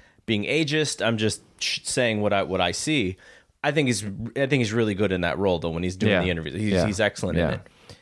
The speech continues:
Speaker 1: But if you, if you are a new viewer and you're like, "Oh, what is this?" and you see Jim Ross and Tony Schiavone from a failed W C W, old, you know, an N W A Crockett time frame,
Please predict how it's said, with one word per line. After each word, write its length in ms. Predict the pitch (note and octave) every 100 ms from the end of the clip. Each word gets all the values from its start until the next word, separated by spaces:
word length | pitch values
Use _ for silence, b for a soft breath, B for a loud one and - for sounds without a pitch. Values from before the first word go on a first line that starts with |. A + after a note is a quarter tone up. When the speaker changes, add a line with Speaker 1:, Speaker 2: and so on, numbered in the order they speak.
| B B B _
Speaker 1:
But 240 | - C#3 C#3
if 140 | C3+
you, 160 | C3 C3+
if 160 | B2 B2+
you 120 | C3+
are 80 | E3
a 40 |
new 240 | D3+ C3 D3
viewer 460 | A#2 G#2+ F#2+ G#2+ G#2
and 120 | G#2
you're 120 | G2+
like, 180 | G2+ -
"Oh, 140 | D#3 C#3
what 200 | A#2 B2+
is 140 | G#2
this?" 420 | B2 A#2+ G2 -
and 180 | G2 G#2
you 140 | A#2
see 380 | A#2 - A2+ A2
Jim 280 | F#2 A#2 A#2+
Ross 540 | G#2+ G#2 G2+ - - -
and 160 | F#2
Tony 220 | - A2
Schiavone 580 | G#2+ G2+ G2 F#2+ F#2 F2+ b b b b
from 240 | - A2
a 280 | G2+ F#2 F2 - _
failed 880 | - - - C3 B2+ A#2+ A2+ F#2 -
W 280 | A#2 G#2+ A2
C 220 | - A#2
W, 720 | G#2+ G#2+ G#2 G2+ G2 F#2+ F#2+ -
old, 260 | G#2+ A2
you 80 | A2
know, 140 | G2+ F#2
an 120 | F#2+
N 180 | C3+ C#3
W 300 | B2+ A2+ A2+
A 260 | A2+ A2 G#2
Crockett 640 | - B2 A2+ A#2+ - -
time 460 | - A#2+ G#2+ G#2 F#2+
frame, 520 | A2 F#2+ F#2 F#2